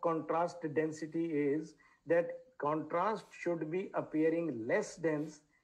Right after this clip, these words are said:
in comparison to the stone which you are going to deal with. So what you do is fill up the contrast in twenty M L syringe and put it near to there in the C arm, in the same C arm view,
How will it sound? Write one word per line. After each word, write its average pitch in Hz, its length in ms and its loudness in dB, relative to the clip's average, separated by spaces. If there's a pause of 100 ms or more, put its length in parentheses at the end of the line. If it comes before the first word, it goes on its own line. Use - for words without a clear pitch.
(240)
in 165 200 0
comparison 143 520 2
to 139 100 0
the 147 160 0
stone 151 460 -2
which 135 200 -4
you 135 100 2
are 127 80 0
going 127 260 -2
to 131 80 -4
deal 117 240 -4
with. 90 220 -12 (520)
So 131 140 -6
what 160 220 0
you 202 200 2
do 190 200 4
is 208 260 0 (380)
fill 170 140 4
up 196 140 2
the 214 80 4
contrast 175 560 0
in 175 160 -2
twenty 160 340 0
M 151 140 2
L 147 120 2
syringe 143 420 -2 (340)
and 165 240 -2
put 214 200 -2
it 220 180 2
near 175 360 2
to 170 100 2
there 170 360 2
in 156 160 -2
the 160 100 0
C 160 240 -2
arm, 160 180 2
in 151 120 -2
the 147 100 0
same 156 340 -2
C 143 200 -4
arm 131 220 -2
view, 120 180 -6